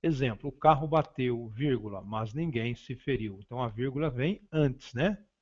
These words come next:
Conclusiva. <clears throat> Serve para dar conclusões às orações. Exemplos.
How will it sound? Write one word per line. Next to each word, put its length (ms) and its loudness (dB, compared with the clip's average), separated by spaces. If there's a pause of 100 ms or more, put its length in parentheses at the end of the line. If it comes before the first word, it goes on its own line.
(1400)
Conclusiva. 800 2
<clears throat> 920 4
Serve 440 6
para 260 2
dar 220 0
conclusões 680 -4
às 160 -4
orações. 560 -6
Exemplos. 520 -6